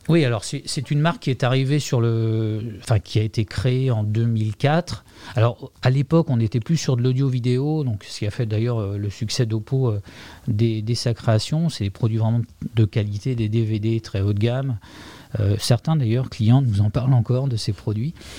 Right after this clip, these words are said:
Euh, et puis assez vite, euh, un téléphone a été lancé, je crois que c'était en deux mille huit.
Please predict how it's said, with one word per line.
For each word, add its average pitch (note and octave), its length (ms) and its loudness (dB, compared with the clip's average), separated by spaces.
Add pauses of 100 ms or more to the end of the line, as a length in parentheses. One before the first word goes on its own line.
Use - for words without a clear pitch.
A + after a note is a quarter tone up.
(480)
Euh, A2 280 4
et A#2+ 120 2
puis C#3+ 200 2
assez C#3+ 300 2
vite, D#3+ 380 0
euh, A#2 440 2 (480)
un A2+ 460 4
téléphone C3+ 400 0
a C#3 80 2
été B2 200 0
lancé, A#2 280 -2
je - 60 -6
crois B2+ 100 -6
que A2+ 60 -4
c'était - 100 -6
en A2+ 80 -2
deux B2+ 140 -2
mille B2 240 0
huit. - 320 -6